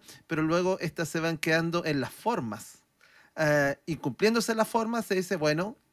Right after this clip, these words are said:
seguimos trabajando bien". Pero en el fondo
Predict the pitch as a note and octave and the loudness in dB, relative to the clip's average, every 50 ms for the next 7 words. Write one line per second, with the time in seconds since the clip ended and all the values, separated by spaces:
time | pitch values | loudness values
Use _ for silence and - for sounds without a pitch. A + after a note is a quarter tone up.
0 | _ _ _ _ - - D#3 C#3+ B2+ C#3 D#3 D3 C3+ D3+ D3 C3 A#2 - C3+ B2 | _ _ _ _ -10 -6 -4 -2 -2 -2 -2 -2 0 2 2 2 2 2 -2 -4
1 | A#2+ A#2+ A#2 B2+ A#2+ A2 G#2 G#2+ - _ _ _ - - - - - _ _ _ | -2 -2 0 0 0 -2 -4 -6 -12 _ _ _ -20 -20 -20 -20 -20 _ _ _
2 | - C#3 C3+ C3 C3 B2+ A#2+ A2+ G#2+ A2 - - A3+ B3+ C4+ A#3+ F#3 D3 C3 C#3 | 0 2 2 2 2 0 -2 -4 -6 -6 -2 2 4 4 4 4 2 2 0 0
3 | D3+ G3 - | -2 -4 -6